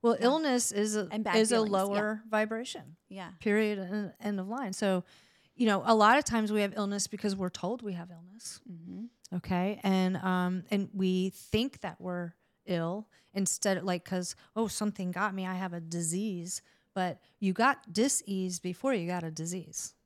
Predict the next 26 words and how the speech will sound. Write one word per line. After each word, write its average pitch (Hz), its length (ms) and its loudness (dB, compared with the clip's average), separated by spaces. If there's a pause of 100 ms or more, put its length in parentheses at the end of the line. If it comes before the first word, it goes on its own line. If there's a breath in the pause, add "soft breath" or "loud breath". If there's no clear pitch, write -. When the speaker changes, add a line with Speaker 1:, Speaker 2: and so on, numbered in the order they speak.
(400)
Speaker 2:
Yeah. 185 120 -12
Speaker 1:
Okay. 180 160 -2
And 185 140 -2
a 190 60 0
disease 220 460 -2
is 190 140 -2
merely 214 560 2 (220 soft breath)
just 294 300 -2
a 214 40 -2
list 220 280 0
of 170 60 -2
symptoms. - 540 -8 (100)
Speaker 2:
Yeah. 190 180 -10 (200)
Speaker 1:
That's - 120 -10
all 240 160 2
it 262 80 -2
is. 294 140 -2
Somebody 240 240 0
named 233 340 0
it 208 220 -12
this 220 380 -4
based 214 320 -2
on 233 80 0
these 247 160 0
symptoms. 311 340 -8
Speaker 2:
Right. 175 220 -8